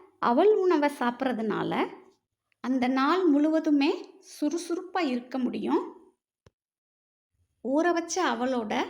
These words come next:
தேங்காய் பூ, சீனியை சேர்த்துக்கலாம்.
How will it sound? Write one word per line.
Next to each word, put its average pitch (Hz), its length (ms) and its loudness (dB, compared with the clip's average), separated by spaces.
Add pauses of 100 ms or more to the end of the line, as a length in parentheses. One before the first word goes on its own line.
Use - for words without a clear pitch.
(680)
தேங்காய் 311 520 2
பூ, 320 120 -2 (500)
சீனியை 294 600 0 (580)
சேர்த்துக்கலாம். 254 560 -4